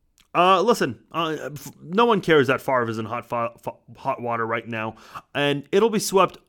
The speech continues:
under the rug, just like his other past incidents. Hate to say it, but just watch. Nothing's gonna ha-, it's, it's kinda like the, uh, Britt Reed thing. Uh, he, he pleaded guilty, which is interesting 'cause he pleaded not guilty before,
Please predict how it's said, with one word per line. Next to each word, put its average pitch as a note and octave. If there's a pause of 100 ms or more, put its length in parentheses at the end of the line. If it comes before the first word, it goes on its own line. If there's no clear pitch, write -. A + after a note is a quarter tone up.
under F#3+
the F3+
rug, G#2 (440)
just F#3
like F3+
his D3
other C3+
past B2
incidents. F2+ (1300)
Hate A3
to -
say D4
it, - (260)
but D#3 (400)
just E3
watch. D#3 (680)
Nothing's D3
gonna C#3+
ha-, -
it's, D#3+
it's -
kinda E4
like D#4
the, G#3+
uh, F3
Britt C#3
Reed C3
thing. D3+ (420)
Uh, B2 (120)
he, C#3
he D#3+
pleaded F#3+
guilty, C3
which C3
is A#2+
interesting B2+
'cause A#2
he A2
pleaded B2+
not B2+
guilty B2
before, A2